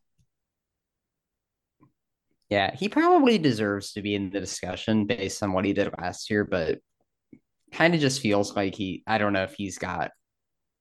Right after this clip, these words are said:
like, breakout written all over him compared to some of these other guys. He just kinda seems like a steady, like, you know what you're gonna get from him this year, and he'll be a, another solid quality A ten starter.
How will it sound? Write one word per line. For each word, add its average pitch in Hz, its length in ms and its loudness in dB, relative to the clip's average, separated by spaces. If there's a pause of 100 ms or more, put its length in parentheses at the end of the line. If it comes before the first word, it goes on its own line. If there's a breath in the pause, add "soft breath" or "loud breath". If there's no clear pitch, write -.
(120)
like, 98 240 -2
breakout 85 720 -4 (260)
written 95 300 -2
all 92 200 -2
over 85 300 -4
him 98 260 -4
compared 104 320 -2
to 98 60 -2
some 101 160 -2
of 87 160 -4
these 87 180 -2
other 87 280 -2
guys. 98 440 0 (480)
He - 60 -16
just 147 180 2
kinda 151 240 6
seems 139 300 6
like 123 160 2
a 117 40 -2
steady, 107 420 -2
like, 104 200 -4
you 113 80 -4
know 110 160 -2
what 104 160 -2
you're 90 160 -10
gonna 85 220 -10
get 73 240 -10
from 90 200 -8
him 87 180 -6
this 95 200 -10
year, 107 160 -4
and 95 80 -6
he'll 107 140 0
be 101 160 -2
a, 101 160 -4 (260 loud breath)
another 170 340 2
solid 104 720 -2 (160)
quality 92 600 -4
A 82 40 -10
ten 92 280 -12
starter. 101 580 -8